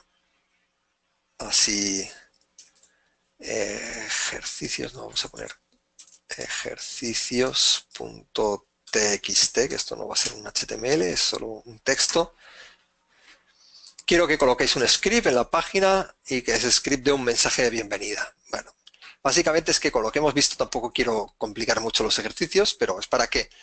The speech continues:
os pongáis vosotros delante de vuestros ordenadores y que lo intentéis hacer por vuestra cuenta. Luego vais a poder ver el vídeo y,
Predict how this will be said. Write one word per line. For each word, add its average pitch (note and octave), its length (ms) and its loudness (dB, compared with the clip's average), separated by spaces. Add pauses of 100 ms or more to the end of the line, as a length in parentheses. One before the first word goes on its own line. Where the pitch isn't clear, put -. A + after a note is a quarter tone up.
(240)
os - 160 -4
pongáis B2 580 2
vosotros B2+ 420 -4
delante A#2+ 340 0
de B2 80 6
vuestros B2 440 2
ordenadores C#3 680 6
y D#3+ 60 0
que C3 100 2
lo G#2+ 60 2
intentéis G2+ 400 -4
hacer - 220 -4
por C#3 120 0
vuestra - 300 -4
cuenta. D3 500 2 (540)
Luego A#2+ 160 2
vais A2+ 140 0
a B2 80 0
poder A2 260 2
ver A2+ 160 4
el A2 120 4
vídeo D#3+ 580 4 (640)
y, G2+ 760 -6